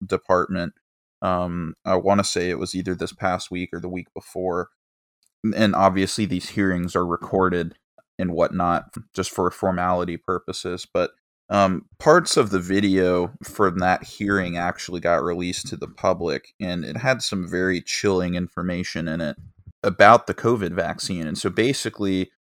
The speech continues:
this video was released of this Tex-, this, uh, Texas Health and Human Services hearing, um, in which members were discussing the covid vaccine. And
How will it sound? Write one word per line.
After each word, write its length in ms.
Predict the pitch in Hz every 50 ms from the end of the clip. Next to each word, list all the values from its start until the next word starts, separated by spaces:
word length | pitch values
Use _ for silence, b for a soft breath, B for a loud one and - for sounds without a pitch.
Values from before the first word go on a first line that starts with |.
| _ _ _ _ _ _ _ _ _
this 240 | 110 101 104 101 -
video 400 | 98 113 113 110 110 110 104 101
was 220 | 98 101 95 98
released 600 | 101 98 95 95 95 95 95 92 - - - - -
of 420 | - 92 87 85 - - 98 -
this 180 | - 92 92 -
Tex-, 300 | - - 101 92 95 95 90 - - _ _ _
this, 360 | 104 90 95 92 87 - -
uh, 280 | 92 82 82 80 67 - - _
Texas 400 | - - 107 - - - 101 -
Health 240 | - 107 104 - -
and 100 | 101 95
Human 220 | 139 101 101 95
Services 560 | - - 98 92 87 90 90 - - 90 -
hearing, 400 | - - 92 90 90 87 90 90 b b b _ _ _ _ _ _ _
um, 360 | 87 87 87 85 85 85 - -
in 140 | 101 104 101
which 220 | 92 98 98 -
members 400 | 110 104 104 110 104 101 95 101
were 100 | 101 98
discussing 540 | 92 - 90 - - 107 101 98 - - 92
the 80 | 87 -
covid 340 | - 151 147 151 120 95 80
vaccine. 640 | 85 82 80 80 - - - 92 80 - - - - _ _ _ _ _ -
And 420 | 98 101 98 95 95 95 90 -